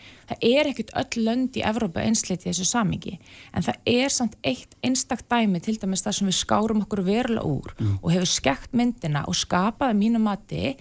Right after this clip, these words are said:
Speaker 1: eh, ákveðna ranghugmyndir um þennan málaflokk og það er þegar að stjórnvöld tóku þá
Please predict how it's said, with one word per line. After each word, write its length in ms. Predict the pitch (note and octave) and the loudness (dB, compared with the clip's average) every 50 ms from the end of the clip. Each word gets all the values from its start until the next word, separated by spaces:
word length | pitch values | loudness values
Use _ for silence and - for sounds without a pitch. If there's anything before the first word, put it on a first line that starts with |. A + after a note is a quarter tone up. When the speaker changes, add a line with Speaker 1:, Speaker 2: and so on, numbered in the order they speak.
| - - - - - - _ | -14 -20 -20 -20 -20 -18 _
Speaker 1:
eh, 180 | - - G#3+ A3 | -2 0 0 2
ákveðna 400 | - - A#3 A3+ - C4 B3 A3+ G#3 | 2 0 0 0 0 2 2 2 2
ranghugmyndir 760 | G#3 A#3 C4+ D#4 D4 - - C#4+ D#4+ F4 E4 C#4 A3 - A3 | 0 0 -2 -4 -6 -4 -4 -2 -2 0 0 -2 -2 -2 -2
um 80 | A#3 A#3 | -4 -4
þennan 240 | - D4+ D#4+ D4+ | -4 -4 -2 -2
málaflokk 580 | D#4+ F4 F#4+ E4+ F#3 - - - - - - - | 0 2 2 0 0 -2 -4 -8 -10 -12 -10 -10
og 60 | F#3 | -4
það 240 | - A#3 B3 C#4+ D#4+ | 0 2 2 4 4
er 40 | D4 | 2
þegar 380 | - - A#3 G#3 G3 F#3+ F#3+ F#3 F#3 F3 | 0 0 0 0 0 0 2 0 0 0
að 160 | - G3+ F3+ | 0 0 -2
stjórnvöld 640 | - - A#3 A3+ C#4+ - - - F3+ C#3 - - - - | -2 -2 -2 -2 -2 -2 -2 -2 -2 -2 -2 -4 -6 -4
tóku 300 | - A3 B3+ C4 - C4+ | -4 -4 -4 -2 -2 -2
þá 100 | B3+ | -2